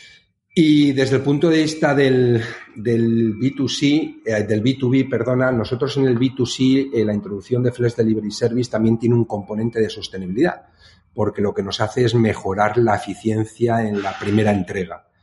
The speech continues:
Eh, con el porcentaje de respuestas que recibimos de los clientes, nos, donde nos dan banda horaria y donde nos dan dirección alternativa, lo que estamos evitando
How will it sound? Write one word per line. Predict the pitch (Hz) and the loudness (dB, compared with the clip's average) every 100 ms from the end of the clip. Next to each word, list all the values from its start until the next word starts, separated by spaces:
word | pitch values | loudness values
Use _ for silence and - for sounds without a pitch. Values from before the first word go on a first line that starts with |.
| _ _ _ | _ _ _
Eh, | - 98 95 95 92 92 90 87 - | -2 0 2 2 2 2 2 0 -4
con | - 104 | -4 -2
el | 101 | -2
porcentaje | 101 - 104 95 107 113 | -4 -4 -2 -2 -2 0
de | 107 | 0
respuestas | 104 - 139 147 - 98 | 0 -2 0 0 0 -4
que | 104 | -4
recibimos | 95 90 107 113 110 | -6 -2 0 0 0
de | |
los | 101 - | -2 -2
clientes, | 98 117 147 120 104 | -2 0 2 0 -2
nos, | 98 95 - | -4 -10 -10
donde | 95 95 | -6 -4
nos | 95 90 | -6 -2
dan | 113 113 | 0 2
banda | 113 104 | 2 2
horaria | 104 110 139 123 107 - _ _ _ - | 0 2 2 2 0 -4 _ _ _ -8
y | 101 | -6
donde | 104 98 101 | -4 -6 -6
nos | 98 | -6
dan | 95 120 | -2 0
dirección | 117 110 117 | 2 0 0
alternativa, | 110 - 107 107 101 131 120 104 | 0 0 -4 -4 -2 0 2 0
lo | 92 | -2
que | 92 | -6
estamos | - 117 110 | -2 0 0
evitando | 107 98 - 131 127 101 92 | -2 -2 -2 -2 0 -2 -6